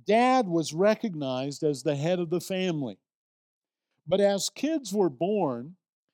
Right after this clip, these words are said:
and Grandpa was still there, Grandpa was seen as the head of the family, and that became his tribe. And as the leader of that family, as the leader of that tribe,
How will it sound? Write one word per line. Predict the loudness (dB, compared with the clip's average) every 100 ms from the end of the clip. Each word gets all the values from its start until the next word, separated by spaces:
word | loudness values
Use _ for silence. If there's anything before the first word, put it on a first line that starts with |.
| _
and | -8 -6
Grandpa | -2 0 -2 2 2
was | 2 0
still | -2 0 2 2
there, | 4 4 4 0 -4 _ _ _
Grandpa | -4 0 0 2 2
was | 4 0
seen | 0 -2 -2 -2 -4 _ -4
as | 0 0 0
the | 0
head | 2 2
of | 2
the | -4
family, | -4 -4 -2 -4 -6 -8
and | 0
that | 2 2
became | -2 -10 -4 -4 -2
his | -4 -4 -6
tribe. | -6 -2 0 2 0 -4 _ _ _
And | -4 2
as | 2 2 -2 -12 _ 0
the | 4
leader | 4 4 0 0 2
of | 2 2
that | 0 0
family, | -4 0 0 0 -2 -2
as | -4 -2
the | 0
leader | 0 -2 -6 0
of | 0 0
that | -2 -2
tribe, | -6 -2 -2 0 -2